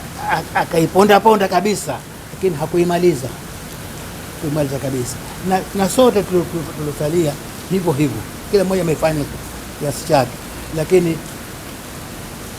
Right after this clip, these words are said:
Rais Magufuli kwa mwaka mmoja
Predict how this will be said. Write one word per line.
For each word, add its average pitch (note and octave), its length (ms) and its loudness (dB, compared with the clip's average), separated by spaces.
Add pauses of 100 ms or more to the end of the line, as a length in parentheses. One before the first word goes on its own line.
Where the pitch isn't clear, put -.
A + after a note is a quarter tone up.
(320)
Rais G3 220 8
Magufuli F3+ 600 4 (1000)
kwa D3+ 80 0
mwaka G#3+ 320 8
mmoja G3+ 440 4